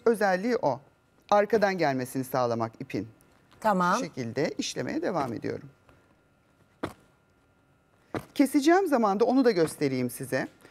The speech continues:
Speaker 1: Bütün işlemem bittikten sonra ipi arkadan, iğnenin ucundaki ipimi tutuyorum.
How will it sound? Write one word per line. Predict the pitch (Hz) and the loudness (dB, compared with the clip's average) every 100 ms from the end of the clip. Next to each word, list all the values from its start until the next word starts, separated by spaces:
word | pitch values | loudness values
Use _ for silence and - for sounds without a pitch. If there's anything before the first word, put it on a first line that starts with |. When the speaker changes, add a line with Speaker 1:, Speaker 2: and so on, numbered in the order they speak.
| - - - | -20 -20 -2
Speaker 1:
Bütün | 330 381 359 | 0 2 0
işlemem | 320 - 226 196 214 | -2 0 0 0 0
bittikten | 294 - 247 208 208 | -2 -4 -2 0 -2
sonra | 208 269 269 233 165 160 - _ _ _ _ - | 0 0 2 2 2 0 -4 _ _ _ _ -4
ipi | 320 320 269 - | 2 2 2 0
arkadan, | 262 269 269 214 202 - | 0 2 0 0 -2 0
iğnenin | 254 240 214 | 0 0 -2
ucundaki | 175 175 156 | -2 -4 -4
ipimi | - 190 151 | -8 -6 -6
tutuyorum. | - - 214 214 208 208 | -6 -6 0 0 0 -2